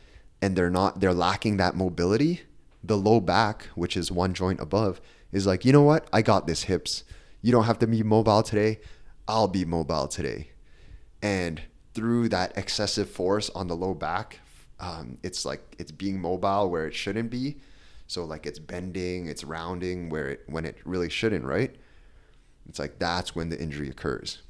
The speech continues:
Or another example would be the, the knees.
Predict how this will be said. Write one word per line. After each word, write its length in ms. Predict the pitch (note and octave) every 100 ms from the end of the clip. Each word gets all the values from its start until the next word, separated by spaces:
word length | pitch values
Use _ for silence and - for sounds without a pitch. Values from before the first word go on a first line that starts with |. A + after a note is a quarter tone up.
| - - -
Or 440 | E2+ D#2+ D#2 D2+ - - - - - - - - - - - - - - _ _ - -
another 320 | F#2+ F#2+ F2+
example 520 | E2+ E2 E2+ D#2+ E2 E2
would 180 | E2 D#2+
be 240 | D#2+ D#2+
the, 420 | D#2+ D2+ C#2+ D2 - - _ _ _ -
the 160 | G2
knees. 540 | F#2+ G2+ F2 D2 D2+